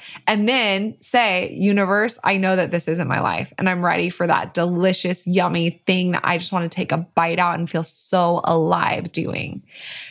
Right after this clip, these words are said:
That's really the goal. So we love you. We're so grateful for you. And we just hope you have an amazing rest of your day. As always, you know where to find us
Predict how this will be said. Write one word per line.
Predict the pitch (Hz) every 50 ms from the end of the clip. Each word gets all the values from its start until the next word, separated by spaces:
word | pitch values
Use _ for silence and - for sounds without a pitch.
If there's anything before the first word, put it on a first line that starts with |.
| - _ _ _ _
That's | - 185 180 175 175 - - -
really | 180 185 170 165 156 156
the | 165 160
goal. | 139 147 135 85 76 -
So | 180 - - 202 - - - - - - _ -
we | 190 220 214
love | 202 185 180 185
you. | 208 202 196
We're | 175 175 170
so | - - - - 180 175 196 240 262
grateful | 226 226 226 220 196 214 - 233 233 214
for | - - 208 202 196
you. | 190 185 180 165 160 170 170 165 - - - - - _ -
And | - 202 185 185 185 180 175 - - -
we | - 170 170 190 190 190 185 185 185 180 185 - - - - _ _ _ _ - - -
just | 185 - 214 -
hope | 185 208 208 240
you | 277
have | 320 370
an | 359
amazing | 294 226 185 180 185 196 208 190
rest | 190 196 -
of | -
your | 175 165
day. | 175 175 170 - - -
As | - 233 247 240
always, | 233 208 202 196 185 185 190 - - - - - - -
you | - 202
know | 190 185 185 190
where | 190 214
to | 226 240
find | 233 - 208 196 196 202 196 196
us | 185 185 185 185 185 -